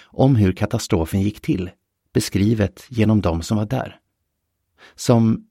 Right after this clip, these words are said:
Fredrik Fleet, utkiken som var den allra första som såg isberget. Douglas Spedden,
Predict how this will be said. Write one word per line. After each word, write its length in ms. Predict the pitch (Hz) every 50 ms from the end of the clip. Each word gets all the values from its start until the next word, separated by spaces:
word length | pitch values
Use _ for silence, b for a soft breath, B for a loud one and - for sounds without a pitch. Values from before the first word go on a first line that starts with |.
| _
Fredrik 560 | - - - 131 127 120 123 120 123 123 - -
Fleet, 600 | - - 170 156 - - _ _ _ - - _ _ _ _ _ _ _ _ _ _
utkiken 840 | - 131 95 - - - - 156 175 160 - - - 87 82 82 B B B B B
som 160 | - - 110
var 120 | 98 101
den 180 | 95 107 113 113 -
allra 360 | 147 135 104 87 85 98 104
första 480 | - - 147 123 - - - - 156
som 140 | 147 - 117
såg 240 | - - 101 92 98
isberget. 760 | 107 104 - - - - 131 135 131 - - - _ - _ _ _ _ _ _ _ _ _ _ _ _
Douglas 720 | - 107 92 101 98 95 - 101 104 104 - - - -
Spedden, 580 | - - - - 95 87 80 - 95 - 156 160